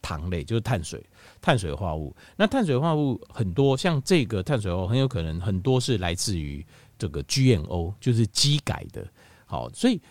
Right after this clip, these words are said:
咱在吃这很多的东西，你一定要知道它是，呃，基改或非基改所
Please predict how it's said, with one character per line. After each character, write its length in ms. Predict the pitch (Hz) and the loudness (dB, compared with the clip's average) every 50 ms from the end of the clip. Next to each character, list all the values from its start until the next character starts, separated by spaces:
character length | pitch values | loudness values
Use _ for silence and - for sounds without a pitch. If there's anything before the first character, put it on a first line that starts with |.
| - _ - | -12 _ 4
咱 180 | 175 190 196 | 6 6 8
在 100 | 185 202 | 6 4
吃 340 | 180 - - 120 110 104 101 | 2 2 2 2 4 2 2
这 320 | 110 151 143 131 123 117 113 | 0 0 2 2 2 2 0
很 180 | 104 98 85 | 0 -2 -4
多 180 | 82 120 120 123 | -2 -2 0 0
的 80 | 117 107 | 0 0
东 180 | 101 113 113 107 | -2 -2 -4 -2
西， 120 | 113 107 | -2 -4
你 220 | 92 87 85 85 | -4 -4 -4 -4
一 60 | 98 113 | -4 -2
定 20 | |
要 140 | 127 120 113 | -2 -4 -4
知 180 | - - 113 | -4 -6 -4
道 140 | 104 113 98 | -2 -2 -4
它 180 | 90 - 110 110 | -4 -4 -6 -6
是， 260 | 117 117 101 90 90 _ _ _ _ _ _ _ _ | -4 -4 -4 -4 -6 _ _ _ _ _ _ _ _
呃， 180 | - 76 80 76 | -6 -4 -4 0
基 200 | - - 147 151 | 2 2 2 2
改 220 | - - - - | 2 0 -2 -2
或 120 | 78 - 107 | 0 -2 -2
非 220 | 98 - 95 87 | 0 2 0 0
基 220 | 85 - - 73 69 | 0 -2 -6 -8 -8
改 280 | - - 52 - - - _ _ _ _ _ _ _ _ _ _ - - - _ | -8 -10 -10 -10 -12 -20 _ _ _ _ _ _ _ _ _ _ -20 -20 -18 _
所 420 | - - - 120 82 73 65 62 | -8 -4 -2 -2 -2 -2 -4 -8